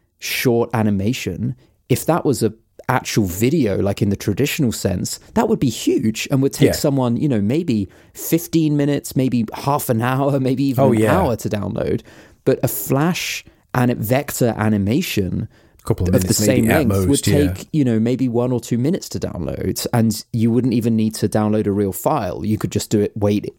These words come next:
Speaker 1: it, you could just open the browser window, no tabs back then, and
Speaker 2: <laughs>
Speaker 1: like, just wait for it to download, and then you would be able to watch it or play it or whatever.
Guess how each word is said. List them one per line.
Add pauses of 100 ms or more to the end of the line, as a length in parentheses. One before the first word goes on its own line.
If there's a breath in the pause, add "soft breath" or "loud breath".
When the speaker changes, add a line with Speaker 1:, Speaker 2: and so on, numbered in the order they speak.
(120)
Speaker 1:
it,
you
could
just
open
the
browser
window, (220 loud breath)
no
tabs
back
then, (320 loud breath)
and (160 loud breath)
Speaker 2:
<laughs>
Speaker 1:
like, (100)
just
wait
for
it
to
download,
and
then
you
would
be
able
to
watch
it
or
play
it
or
whatever.